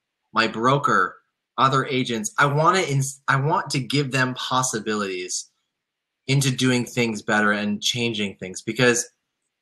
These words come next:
you know, I don't know about the States, but right now the Canadian real estate world's in a flux. We're in a huge change and it's coming. And those who aren't aware of it, don't worry. We'll make sure <laughs> that you're prepared. But there are changes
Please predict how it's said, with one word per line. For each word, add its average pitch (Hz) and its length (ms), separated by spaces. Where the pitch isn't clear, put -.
you 131 60
know, 131 240
I 127 140
don't 170 120
know 180 140
about 170 220
the 160 60
States, 156 520
but 123 80
right 131 240
now 160 520
the 135 140
Canadian 143 440
real 120 140
estate 123 200
world's 123 360
in 110 100
a 92 60
flux. - 680
We're 165 200
in 202 180
a 160 100
huge 151 640
change 135 600
and 123 120
it's 135 160
coming. 202 760
And 123 160
those 165 340
who 156 260
aren't 147 240
aware 127 300
of 147 100
it, 131 180
don't 151 240
worry. 131 400
We'll 123 160
make 127 180
sure 143 160
<laughs> 131 40
that 165 220
you're 160 180
prepared. 151 640
But 156 280
there 190 180
are 196 180
changes 160 920